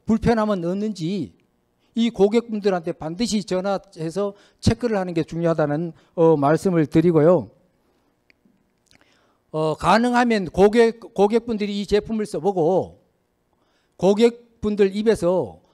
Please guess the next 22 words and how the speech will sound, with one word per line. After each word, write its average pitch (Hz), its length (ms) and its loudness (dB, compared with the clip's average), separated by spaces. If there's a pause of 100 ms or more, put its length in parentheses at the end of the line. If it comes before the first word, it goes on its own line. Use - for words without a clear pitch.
(160)
좋다는 220 500 -6
말, 139 380 -8 (960)
괜찮다는 202 560 -4
말, 131 340 -8 (280)
이 240 220 -2
말이 226 360 -4
나오도록 151 560 -6
하려면 131 640 -6 (300)
내가 196 260 -2
그 220 120 -8
말이 220 440 -6
나오도록 170 460 -6
내가 156 440 -8 (540)
긍정적인 214 560 -2
물음을 165 400 -6
해야 160 160 -6
됩니다. 110 500 -10 (380)
좋지? 208 540 0 (880)
써보니까 175 460 -4
괜찮지? 165 680 -4 (1400)
먹어보니까 208 560 -2
맛있지? 139 680 -4